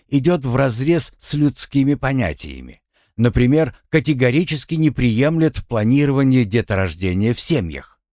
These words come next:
В помощи отказывает редко. Вызывающий должен лишь правильно провести ритуал и совершить требуемое жертвоприношение. Также при общении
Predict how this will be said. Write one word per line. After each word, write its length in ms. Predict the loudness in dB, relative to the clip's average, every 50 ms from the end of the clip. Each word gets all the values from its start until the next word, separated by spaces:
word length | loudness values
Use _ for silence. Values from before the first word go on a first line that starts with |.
| _ _ _ _ _ _ _ _ _ -20 -20 _
В 140 | _ _ _
помощи 440 | 0 0 2 2 2 0 0 0 -2
отказывает 760 | -2 -2 -4 -2 -2 -2 0 0 0 0 0 0 0 -2 0
редко. 480 | 0 0 0 -2 -4 -8 -8 -8 -8 -10 -18 -20 _
Вызывающий 840 | -4 0 2 2 2 2 0 0 2 2 2 2 2 0 0 -2 -2
должен 420 | 0 0 0 0 2 0 0 0 0
лишь 320 | 2 2 0 0 -2 -6
правильно 600 | -6 -4 -2 0 0 0 0 0 0 0 0 0
провести 600 | 0 -2 -2 0 0 -2 -2 -4 -4 0 0 2 2
ритуал 500 | 2 0 0 0 0 0 0 0 -2 -6 -10 _ _
и 140 | -2 -2 0
совершить 640 | 2 2 2 2 2 0 0 0 0 0 -2 -6 _ _ _
требуемое 840 | -2 0 2 2 2 2 2 0 0 2 2 2 2 2 2 2 0
жертвоприношение. 1120 | 0 0 0 -2 -2 -4 -8 -10 -6 -4 -4 -2 -2 -2 -2 -2 -4 -4 -4 -6 -10 -16 _ _ _ _ _ _ _ _ -20 -20 _ _ -2
Также 560 | 0 2 2 2 0 -2 0 0 0 0 0 _
при 140 | -2 0 2
общении 800 | 2 2 0 -2 -2 -2 0 0 0 0 2 2 2 2 2 0